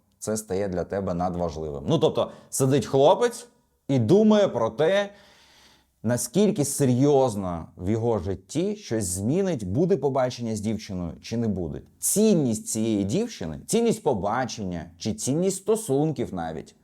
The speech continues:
надвелика. Як це взагалі можливо? Ну, це можливо, якщо інших цінностей в твоєму житті немає. Якщо все інше в твоєму житті ти сам оцінюєш набагато менше. Ну, тобто,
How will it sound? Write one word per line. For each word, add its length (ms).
надвелика. 800
Як 360
це 180
взагалі 380
можливо? 520
Ну, 280
це 160
можливо, 420
якщо 640
інших 500
цінностей 720
в 80
твоєму 420
житті 300
немає. 460
Якщо 280
все 220
інше 480
в 40
твоєму 380
житті 500
ти 100
сам 560
оцінюєш 760
набагато 440
менше. 320
Ну, 100
тобто, 300